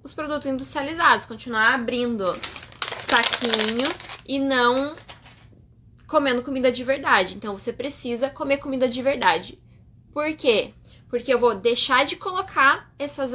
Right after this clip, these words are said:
esses agentes inflamadores pra dentro do meu organismo, tá? Isso aqui é bem importante. E eu vou dar pro meu intestino. Gente, tem uma,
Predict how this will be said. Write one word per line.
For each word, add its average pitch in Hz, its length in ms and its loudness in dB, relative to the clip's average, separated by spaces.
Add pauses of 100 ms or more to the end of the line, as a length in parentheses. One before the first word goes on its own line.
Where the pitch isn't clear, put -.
esses 233 320 -6
agentes 247 400 -2
inflamadores 262 680 0
pra 226 160 -6
dentro 214 260 -2
do 220 80 -4
meu 196 140 -2
organismo, 196 720 -4 (320)
tá? 208 220 4
Isso 233 160 -6
aqui 214 200 -6
é 208 80 0
bem 202 420 -2
importante. 240 1120 -6
E 330 380 2
eu 247 140 6
vou 262 220 4
dar 240 540 0 (320)
pro 262 160 0
meu 240 340 4
intestino. 269 880 -4 (440)
Gente, - 440 0
tem 240 280 -2
uma, 220 600 2